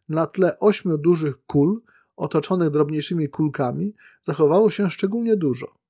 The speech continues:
Motyw ten był jednak wykorzystywany co najmniej przez kilka wieków, od cesarza Jana Cymiskesa aż po Jana Trzeciego Dukasa. Niektóre emisje monet pozostają dziś zresztą też anonimowe.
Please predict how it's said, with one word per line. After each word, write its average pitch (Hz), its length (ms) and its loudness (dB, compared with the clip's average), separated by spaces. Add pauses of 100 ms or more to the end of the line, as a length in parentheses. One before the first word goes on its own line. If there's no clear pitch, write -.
(880)
Motyw 233 440 0
ten 151 300 -6 (360)
był 147 120 4
jednak 160 420 0
wykorzystywany 180 880 0
co - 160 -6
najmniej 156 340 -2
przez 165 200 -4
kilka 175 300 -4
wieków, - 460 -4 (440)
od - 380 -2
cesarza 147 560 -2
Jana 139 300 0
Cymiskesa 165 760 -6 (560)
aż 226 200 -4
po 196 340 -4 (200)
Jana 143 320 2
Trzeciego 135 400 0
Dukasa. 120 500 -10 (1160)
Niektóre 180 420 4
emisje 240 460 0
monet 214 340 0
pozostają 208 680 -2
dziś 170 200 -8
zresztą 180 360 -6
też - 380 -6
anonimowe. 165 680 -6